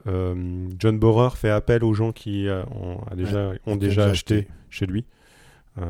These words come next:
Speaker 1: avant d'ouvrir. Donc, c'est, c'est des happy few, tu fais partie des happy few, euh, c'est, euh, non,
Speaker 2: Ouais,
Speaker 1: hein.
Speaker 2: c'est, c'est, c'est merveilleux.
Speaker 1: Tu as de la chance.
Speaker 2: Ouais.
Speaker 1: Ensuite, chez Zenman Games, alors, il y a pas mal de choses qui sont sorties.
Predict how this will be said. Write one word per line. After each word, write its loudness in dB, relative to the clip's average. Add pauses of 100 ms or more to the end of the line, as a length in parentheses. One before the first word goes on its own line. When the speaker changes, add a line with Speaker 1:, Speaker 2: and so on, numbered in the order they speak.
(120)
Speaker 1:
avant -6
d'ouvrir. -4
Donc, -10
c'est, -8
c'est -10
des -6
happy -4
few, -6
tu -12
fais -10
partie -6
des -6
happy -8
few, -8
euh, -6 (1400)
c'est, -12
euh, -6 (720)
non, -6
Speaker 2:
Ouais, -4
Speaker 1:
hein. -6
Speaker 2:
c'est, -14
c'est, -14
c'est -10
merveilleux. -8
Speaker 1:
Tu -8
as -2
de -8
la -6
chance. -12
Speaker 2:
Ouais. -14 (1600)
Speaker 1:
Ensuite, -2 (840)
chez 2
Zenman 2
Games, 2 (160)
alors, 2
il 4
y 6
a 8
pas 2
mal 2
de 4
choses 0
qui -12
sont -2
sorties. -2